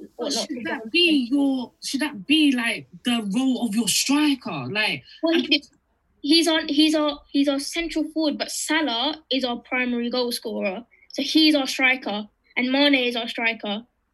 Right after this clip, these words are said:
Speaker 2: Does that make sense? It, it's almost like a two, it's in possession, it becomes sort of two up front, and it's, it's Salah and Mane.
Speaker 1: It makes sense, but it's like algebra, like, it's just,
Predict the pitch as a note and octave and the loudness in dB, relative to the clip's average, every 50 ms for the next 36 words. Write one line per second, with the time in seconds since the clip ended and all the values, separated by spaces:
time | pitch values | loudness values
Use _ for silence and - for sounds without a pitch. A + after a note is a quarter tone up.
0 | _ - A#3+ A#3+ D4+ D4+ D4+ D4 D4 C#4+ C#4 - - D#4 C#4+ A#3 G#3+ G#3+ - C4 | _ -8 -2 0 0 2 2 4 2 2 2 2 2 2 2 2 0 -2 -2 -2
1 | D4 - - D#4+ D4 E4+ F#4+ G#4 A4 B4 - F4 E4 - D#4+ C#4+ - - - - | 0 2 2 2 2 2 2 0 -2 -2 -2 -2 0 0 0 0 2 4 4 4
2 | - - D#4 D4+ - D4+ E4+ F4 - E4+ C#4+ E4+ F#4 F4+ - D4 B3 A3 - - | 6 4 -2 -2 -2 -4 -4 -4 -2 -2 0 0 0 0 -2 -6 -6 -8 -10 -10
3 | - - C#4+ D4 D4+ - D4+ B3+ B3+ A3 - - - C#4 B3+ - - - - D4 | -8 -6 -4 -4 -4 -6 -6 -8 -10 -10 -10 -6 -6 -4 -6 -6 -8 -6 -4 -4
4 | C4+ A3 G#3+ A3+ A#3 G#3 - - - - _ _ - - - - - - C4+ C4+ | -4 -4 -4 -8 -8 -10 -10 -12 -14 -14 _ _ -18 -16 -14 -10 -6 -4 -4 -2
5 | B3+ B3 B3 B3 C4 C#4 C4 G3+ - - _ _ _ _ _ - G#3+ G#3+ A#3 C4+ | -2 -4 -4 -4 -4 -4 -4 -6 -8 -12 _ _ _ _ _ -8 -6 0 2 2
6 | C#4+ C4 - - - A#3 B3 B3 F#3+ E3+ B2+ - G#3 E3 F#3+ F#3 G#3+ G3+ F3+ - | 2 2 0 -4 -4 -2 -2 -2 -2 -4 -4 -4 -2 -2 -2 -2 -2 -4 -4 -4
7 | - F#3 G#3 A#3 A3+ G3 F3+ E3 - D#3 D#3 D3+ D3+ D3+ D3+ D3 B2+ A#2+ A#2 - | -4 -4 -4 -2 -2 -4 -6 -6 -6 -6 -6 -4 -4 -4 -4 -4 -4 -6 -8 -6
8 | _ - G3+ F#3+ - - - - A3+ G#3+ F3+ - - - | _ -2 -2 -2 -2 -4 -2 -2 -2 -2 -2 -4 -8 -10